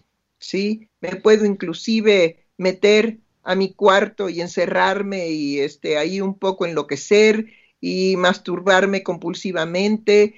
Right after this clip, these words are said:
y sentirme peor. <laughs> Y bueno, todo esto, todo esto que forma la vida de transitar, ¿sí? El ser humano por la adolescencia.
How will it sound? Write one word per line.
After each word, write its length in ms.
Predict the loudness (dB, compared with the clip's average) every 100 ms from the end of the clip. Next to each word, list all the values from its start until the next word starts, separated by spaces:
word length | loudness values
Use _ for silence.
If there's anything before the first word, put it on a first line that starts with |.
| _ -12
y 80 | -4
sentirme 540 | -2 -2 -2 2 0
peor. 600 | 2 4 6 6 4 0 -6
<laughs> 240 | -12 -4
Y 100 | -4
bueno, 240 | -2 -6 -4 -10 _ _ -20 _ 2
todo 340 | 4 4 4
esto, 500 | 2 0 -2 -2 -2
todo 360 | -2 -2 -2 -4
esto 240 | -4 -6
que 100 | -6
forma 360 | -4 -6 -6 -2
la 180 | -2
vida 400 | -2 -6 -2 -2
de 300 | 0 0 0 _
transitar, 1000 | -4 -2 -2 -6 -10 -12 -6 -4 -4 -8 _ _ _ _ _
¿sí? 320 | -10 -8 -6
El 120 | -6
ser 200 | -4 -4
humano 360 | -4 -6 -6 -6
por 160 | -6 -4
la 80 |
adolescencia. 640 | -4 -6 -8 -12 -18 -20